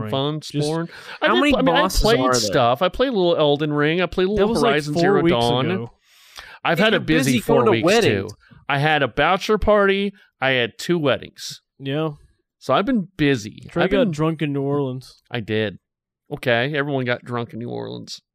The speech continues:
Speaker 3: Trey's busy cashing checks and snapping necks.
Speaker 2: I hung out with Caspers.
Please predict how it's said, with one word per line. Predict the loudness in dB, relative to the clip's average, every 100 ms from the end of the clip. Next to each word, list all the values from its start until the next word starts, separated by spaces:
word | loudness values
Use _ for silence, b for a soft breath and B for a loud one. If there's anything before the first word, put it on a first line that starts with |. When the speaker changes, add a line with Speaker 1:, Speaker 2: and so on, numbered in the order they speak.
| _ -2
Speaker 3:
Trey's | 0 0
busy | 0 -2 -2 -6
cashing | -6 -4 -6 -8 -14
checks | -12 -6 -6 -8
and | -12
snapping | -12 -10 -10 -10 -12
necks. | -14 -16 -14 -2
Speaker 2:
I | 0
hung | 2 0
out | 0 -2
with |
Caspers. | -4 -2 0 -2 -2 -2 -2 -6 -10